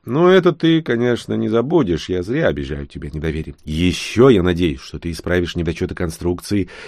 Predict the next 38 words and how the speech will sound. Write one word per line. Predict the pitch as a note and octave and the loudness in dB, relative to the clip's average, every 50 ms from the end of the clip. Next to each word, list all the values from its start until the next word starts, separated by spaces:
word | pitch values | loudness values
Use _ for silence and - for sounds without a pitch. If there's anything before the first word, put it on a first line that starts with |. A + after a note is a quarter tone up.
| - | -8
и | - G2 | -6 0
додумаешь | E2+ G#2+ F2 F#2+ G2 F#2+ G2+ G2 F2 | 0 2 4 4 4 4 4 4 2
за | E2 G2 | 2 2
меня | F#2 F#2 F#2 F#2 F2+ | 2 4 4 2 2
всю | E2+ - - - F#2 F#2+ F#2 | 0 -4 -6 -4 -2 -2 -2
биохимию, | D#2+ E2 F#2+ F#2+ F#2 F2 - - A2+ B2+ C3+ A2+ F#2+ F2 D#2+ | 0 2 2 2 2 2 0 -4 -2 0 2 2 2 2 0
в | - | -2
которой | E2+ E2 D#2+ E2+ D#2+ D#2 D2 | -6 -4 -4 -4 -4 -4 -4
я | D2+ D#2+ D#2+ D#2 | -4 -4 -4 -4
не | D2 D#2+ D#2+ | -4 -6 -6
в | C#2 | -8
зуб | C#2+ D2 E2 D#2 - | -8 -8 -10 -8 -8
ногой. | D#2 D2 D2 D#2 E2 D2+ C#2 - _ _ _ _ _ _ _ _ _ _ _ _ _ - | -10 -10 -8 -8 -8 -8 -8 -12 _ _ _ _ _ _ _ _ _ _ _ _ _ -10
Готов? | - E2 E2 - G#2 B2+ D3+ C#3+ - - - _ _ _ _ _ _ _ _ _ _ _ _ _ _ _ | -10 -10 -4 2 4 4 4 4 2 -6 -18 _ _ _ _ _ _ _ _ _ _ _ _ _ _ _
Приступай. | - C2+ C2+ - - - - C#2 - F2 C#2+ B1+ - _ _ _ _ _ _ _ _ _ _ _ _ _ _ _ _ _ _ _ _ _ _ _ _ _ _ - | -14 -12 -12 -12 -12 -12 -12 -8 -6 -6 -6 -6 -10 _ _ _ _ _ _ _ _ _ _ _ _ _ _ _ _ _ _ _ _ _ _ _ _ _ _ -6
Я | - D#2+ F#2 B2 E3 | -2 2 4 4 4
слез | E3 E3 G#3+ A3 G#3+ G#3+ | 4 4 4 4 4 4
с | - | 0
кресла | - C#3+ C3+ D3+ E3+ E3 E3+ F3 E3+ | 2 4 6 6 6 4 4 4 6
и | D#3+ | 6
опустился | C#3+ B2 A#2+ A#2+ A2+ - - C3 B2 A2 - A#2+ A#2 | 4 4 4 0 0 0 0 0 0 0 -2 -2 0
на | A2 F#2 F2 F2 | 0 0 -2 -4
пол. | - _ _ - D2+ C#2+ C#2 - _ _ _ _ - | -6 _ _ -10 -10 -10 -10 -14 _ _ _ _ -12
Почему-то | - - - E2+ F2+ F#2+ G#2 | -10 -6 -2 -2 2 4 4
мне | F#2 F#2+ F#2+ F2+ | 4 4 4 4
казалось, | - F#2+ D#2+ F2 F2+ F#2+ G#2+ A2 | 4 2 4 6 6 6 4 2
что | - - F#2 - | 0 -4 -4 -2
корабль | - F2 F2+ G2 G#2 A2 G2+ G2+ | 0 2 2 4 4 2 0 2
лучше | A2 A#2 A#2 A#2 A2 - - A#2 | 2 4 4 4 2 -2 -4 -2
поймет | - C3 B2+ B2+ C3 B2+ - - | 0 0 2 2 0 -2 -2 -4
меня, | - B2 B2+ B2+ | -4 -2 -2 0
если | B2 A2 F2+ E2+ - - F2 | 0 0 0 -2 -2 -6 -8
я | D#2+ D#2+ G2+ A#2 C3 | -4 0 2 4 4
увеличу | B2 A2 G#2+ G#2 A#2+ C3 - - B2+ | 4 2 0 0 -2 -2 -4 -6 -8
площадь | - - F#2+ F#2 G2 A2 A2+ - B2+ A#2+ - | -6 -6 -2 0 0 0 0 -2 -8 -10 -12
соприкосновения | - - - A#2 A2 - - - - A2 G#2+ A2 C#3 D3 A#2+ F2 C#2+ | -14 -10 -8 -8 -8 -8 -12 -6 -4 -4 -2 -2 -2 -4 -6 -6 -8
с | C#2 - - | -10 -14 -20
ним. | - - - - | -20 -20 -20 -20